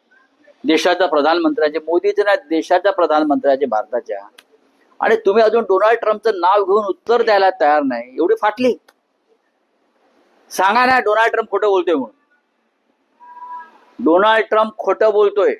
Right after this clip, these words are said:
हे सांगण्याची हिंमत जर तुमच्यात नसेल,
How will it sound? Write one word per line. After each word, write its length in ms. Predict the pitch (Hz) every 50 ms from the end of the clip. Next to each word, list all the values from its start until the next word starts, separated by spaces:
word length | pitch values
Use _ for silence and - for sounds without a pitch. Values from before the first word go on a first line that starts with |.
| _ _ _ _ _ _ _ _ _ _ _ _ _ _ _ _ -
हे 220 | 160 180 214 220 196
सांगण्याची 600 | - - 196 185 185 196 208 208 202 208 - 202
हिंमत 420 | 165 170 175 180 185 202 208 196 185 - _ _ _ _ _ _ _ _ _ _ _ _ _ _ _ - 139
जर 180 | 175 202 208 202
तुमच्यात 440 | 208 202 190 185 - - 190 185 180 -
नसेल, 500 | 170 170 160 - 208 214 202 160 127 101